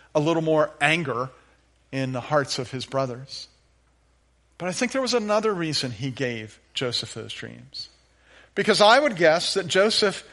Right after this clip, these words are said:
needed a word from God to rely on when he was going through those hard times. He needed to hear from God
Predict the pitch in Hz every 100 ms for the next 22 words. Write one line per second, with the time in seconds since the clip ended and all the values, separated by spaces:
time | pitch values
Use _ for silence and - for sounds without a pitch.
0 | - - 151 185 254 285 165 123 135 151
1 | - _ _ _ _ _ 175 175 208 285
2 | 311 - 220 175 180 220 226 - 175 165
3 | 160 196 240 165 143 147 160 165 156 135
4 | 170 202 226 - 214 175 143 139 131 139
5 | 139 135 202 214 135 101 - - - _
6 | _ _ _ _ _ _ _ _ _ _
7 | _ 185 190 208 294 180 113 - 160 131
8 | 156 143 165 156 208 185 117